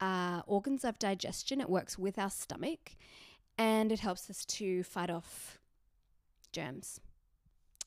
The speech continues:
put quite simply. Our stomach, our yang organ, as I said, is underneath, a bit lower than the rib cage.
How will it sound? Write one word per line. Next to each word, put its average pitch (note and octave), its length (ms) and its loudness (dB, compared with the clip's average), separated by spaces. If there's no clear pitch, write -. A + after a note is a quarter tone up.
put - 240 -2
quite - 460 2
simply. - 680 -6
Our A3+ 160 6
stomach, - 720 4
our A#3 160 8
yang D4+ 420 6
organ, G3 480 4
as F3+ 160 0
I F3 80 0
said, D4 320 -4
is G3 240 0
underneath, C4+ 680 4
a - 20 -20
bit - 160 2
lower G#3+ 320 8
than G#3 160 2
the G3 80 2
rib F3+ 220 0
cage. - 420 -4